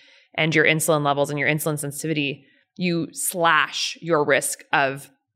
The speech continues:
nine of the ten leading causes of death in the United States by, like, a large percentage. You just totally improve your chances of not getting Alzheimer's, dementia, heart disease, stroke,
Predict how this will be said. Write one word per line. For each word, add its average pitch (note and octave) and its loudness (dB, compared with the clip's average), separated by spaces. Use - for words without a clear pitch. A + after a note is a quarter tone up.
nine E3 0
of D#3+ 0
the D3 0
ten D3+ -4
leading D3+ -4
causes C#3+ 0
of C#3+ -4
death C#3 0
in D3+ -8
the - -6
United C#3 -2
States C#3+ 0
by, C#3+ 0
like, C#3+ -2
a D3 2
large D3 2
percentage. - -6
You E3+ 0
just D3+ -2
totally D#3+ 4
improve C#3+ -4
your C#3+ -2
chances C#3 -4
of C#3 -8
not D3+ 0
getting C#3+ 2
Alzheimer's, D#3+ 2
dementia, C#3+ 0
heart C3+ 0
disease, C#3+ -4
stroke, C#3 -2